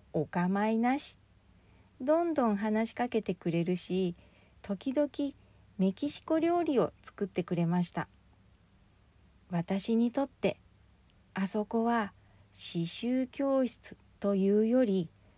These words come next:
メキシコ文化教室でした。今でも思い出すとあっ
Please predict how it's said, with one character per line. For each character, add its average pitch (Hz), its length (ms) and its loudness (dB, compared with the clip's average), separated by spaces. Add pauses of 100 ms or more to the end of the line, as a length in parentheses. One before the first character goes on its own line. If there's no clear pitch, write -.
(360)
メ 202 160 2
キ 277 180 -4
シ - 180 -8
コ 277 180 0
文 214 360 2
化 285 160 0
教 330 280 0
室 208 240 -6
で 156 120 -2
し - 120 -12
た。 - 140 -14 (1900)
今 302 320 0
で 269 140 2
も 190 260 2 (300)
思 190 280 4
い 240 60 4
出 269 160 -2
す - 100 -6
と 175 220 2 (360)
あ 160 100 -4
っ 165 60 -6